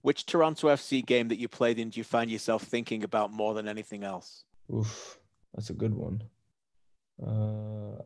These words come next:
Speaker 2: I might need to come back to that one. I can't, I can't, e-, uh, maybe my, I, I made, uh,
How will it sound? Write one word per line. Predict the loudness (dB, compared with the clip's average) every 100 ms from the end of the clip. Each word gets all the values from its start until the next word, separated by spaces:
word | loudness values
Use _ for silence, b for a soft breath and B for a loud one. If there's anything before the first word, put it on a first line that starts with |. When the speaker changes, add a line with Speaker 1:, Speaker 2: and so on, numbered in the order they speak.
| _
Speaker 2:
I | 2
might | 6
need | 8
to | 6
come | 6 6
back | 8 8 8
to | 2
that | 2
one. | 0 -2
I | 0
can't, | 0 0 -2 -6 -8
I |
can't, | -2 0 0
e-, | 0 2
uh, | 2
maybe | 8 8 10
my, | 10 12 12
I, | 10 10 8
I |
made, | 8 8 8 10
uh, | 10 10 8 6